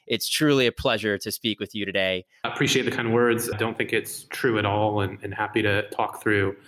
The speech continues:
Speaker 2: people who've had a far bigger impact on Chicago than, than I have. I've just been,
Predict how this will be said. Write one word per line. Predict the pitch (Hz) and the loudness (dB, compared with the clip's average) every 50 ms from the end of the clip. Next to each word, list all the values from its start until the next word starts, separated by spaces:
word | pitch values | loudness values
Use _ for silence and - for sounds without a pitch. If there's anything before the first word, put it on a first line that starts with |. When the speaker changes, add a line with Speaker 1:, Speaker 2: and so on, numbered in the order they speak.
| - - - - - _ _ | -20 -20 -20 -20 -20 _ _
Speaker 2:
people | 135 135 117 117 | -2 0 2 4
who've | 117 117 117 | 4 4 2
had | 120 110 110 | 0 -2 -2
a | 101 | -2
far | - 113 104 101 | 0 0 0 2
bigger | 104 107 101 104 104 | 0 0 0 2 0
impact | 104 104 104 - 113 104 98 98 - - - | 0 0 -2 -2 -2 -2 -2 -4 -6 -8 -8
on | 107 101 95 95 | -8 -8 -4 -4
Chicago | - - - 107 98 98 98 98 | -4 -2 -2 -2 0 0 0 0
than, | 95 95 - - - - | -2 -2 -4 -6 -6 -6
than | 110 101 | -2 -2
I | 95 101 101 | 0 0 0
have. | 101 104 95 95 95 92 95 | 0 -2 -2 -2 -4 -4 -6
I've | 95 95 | -8 -8
just | - - - - | -8 -10 -10 -2
been, | - 104 98 98 95 95 | 0 2 2 2 -2 -6